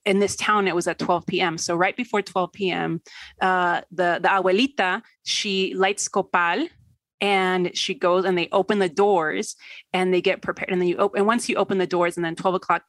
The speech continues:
hits and they light some fireworks. And then basically you're inviting the family to come in, and there's a little trail of cempasúchil, the, the marigold flower that we use for Dia de los Muertos. And then you lead them back to the altar, and we said some words, and it was just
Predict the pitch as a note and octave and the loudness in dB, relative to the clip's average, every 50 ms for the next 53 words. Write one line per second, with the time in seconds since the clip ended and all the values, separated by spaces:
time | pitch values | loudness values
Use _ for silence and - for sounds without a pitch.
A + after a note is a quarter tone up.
0 | - - - - G#3+ G3 F#3+ - F#3 F3 E3+ D#3+ D#3 D#3+ F3+ F#3 - - - F#3+ | -10 -6 -4 -2 0 -2 -2 -2 -4 -4 -4 -2 -2 0 -2 -2 -2 -2 -4 -4
1 | F#3+ - E3+ E3 E3 E3 D#3+ D#3+ D#3+ D#3+ E3 - - - - - - - - - | -2 0 0 0 0 -2 -2 -2 -2 -2 -4 -6 -10 -14 -14 -18 -20 -20 -10 -4
2 | - F#3+ F#3+ G3 F#3+ F#3+ G#3 G#3+ G#3 G3+ F#3+ F#3+ F#3+ F#3+ - _ _ _ - - | -2 0 2 2 2 2 4 4 2 2 2 0 0 -2 -6 _ _ _ -20 -20
3 | _ - G#3 - G#3 G3 G3+ - G#3 - G#3 G3+ F#3+ F3 F#3 F#3 F3+ F3+ E3+ F3 | _ -6 0 2 2 2 2 0 -2 -2 0 0 2 2 2 2 2 0 0 0
4 | F#3 F#3 F#3 F#3 F#3 F#3 F3+ F3 - - F3 F3 F3 E3+ E3 E3 - - - F#3+ | 0 2 2 2 2 2 0 -2 -2 -2 -2 -2 0 -2 -2 -4 -4 -2 -2 0
5 | F#3+ A3 B3 B3+ B3 G#3+ G3 G3 F3+ E3+ F#3 F3 F3+ F3 F3 - - - G#3 F#3 | 2 2 2 2 2 2 2 2 2 2 2 2 2 2 0 0 0 0 0 2
6 | F3+ F#3 F3+ E3+ - - F3+ F3 - E3 - - - F#3+ F#3+ - - G#3 F#3+ F#3+ | 2 2 0 0 0 -2 -2 -2 -2 -2 -2 -2 -4 -4 -4 -4 -2 0 0 0
7 | G3 - _ - - - - - - F#3 F3 E3+ D#3+ D#3+ - - F#3+ E3 E3 D#3 | -2 -4 _ -20 -20 -20 -14 -6 -2 0 2 2 0 0 -2 -4 -4 -4 -4 -4
8 | D#3 - - F#3 F3 F3+ F#3 F#3+ F#3 F#3 F3+ E3 - - F3+ E3 E3 E3+ E3+ - | -4 -2 -2 0 2 2 0 0 0 0 -2 -2 0 0 0 2 2 0 0 -2
9 | E3+ E3+ E3 D#3 E3 E3+ - - E3 E3 D#3+ D#3+ E3 E3 E3+ E3 D#3+ - - - | -2 -4 -4 -4 -4 -4 -4 -2 -2 0 0 0 -2 -2 -2 -4 -4 -4 -4 -4
10 | F3 E3+ E3+ E3+ E3+ E3+ F3 F3 F3 G3+ G3+ G#3+ F#3 E3+ G3 F#3 F3 F3 F3 E3+ | -2 -2 0 0 0 0 0 0 0 0 0 0 0 0 0 0 0 0 0 0
11 | F3+ E3 - - - E3+ E3+ E3 E3 F3+ D#3+ D#3+ E3+ - - E3+ D#3+ D#3 D#3+ - | 0 -2 -2 -4 -6 -6 -4 -2 0 0 0 0 -2 -4 -6 -6 -6 -4 -6 -6
12 | - - F3 - - F3 E3 D#3+ D#3+ D#3+ E3 E3 - - F3+ E3+ F3 E3+ - - | -6 -8 -8 -6 -4 -4 -4 -2 -2 -2 -2 -2 -4 -4 -6 -6 -4 -6 -6 -8
13 | - F3 - - - | -8 -8 -10 -12 -12